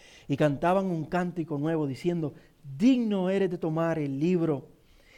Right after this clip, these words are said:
y de abrir sus sellos, porque tú fuiste inmolado y con tu sangre compraste para Dios a gente de toda tribu, lengua, pueblo y nación, y los has hecho un reino y sacerdotes para nuestro Dios, y reinarán sobre la tierra".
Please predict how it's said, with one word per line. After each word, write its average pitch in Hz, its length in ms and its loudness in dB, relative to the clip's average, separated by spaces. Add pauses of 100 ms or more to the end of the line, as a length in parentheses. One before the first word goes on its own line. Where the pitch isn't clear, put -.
(120)
y 151 100 0
de 151 100 4
abrir 170 380 6
sus 185 200 -8
sellos, 202 360 4
porque 170 280 -2
tú 269 360 2
fuiste 180 380 -2
inmolado 160 640 2 (300)
y 156 80 -4
con 165 180 -2
tu 139 120 -8
sangre 175 360 -2
compraste 147 580 -4 (100)
para 127 220 -6
Dios 175 340 0 (440)
a - 100 -2
gente 180 240 2
de 160 100 2
toda 180 280 2
tribu, 185 360 4
lengua, 175 400 4
pueblo 196 320 2
y 175 60 0
nación, 220 600 0 (420)
y 143 60 0
los 156 140 4
has 175 220 2
hecho 196 240 0
un 180 140 -2
reino 196 460 2
y 165 60 0
sacerdotes 156 880 -4 (520)
para 147 180 2
nuestro 147 300 -2
Dios, 180 300 4
y 139 40 -8
reinarán 143 600 -4
sobre 139 320 -6
la 127 160 -12
tierra". - 360 -20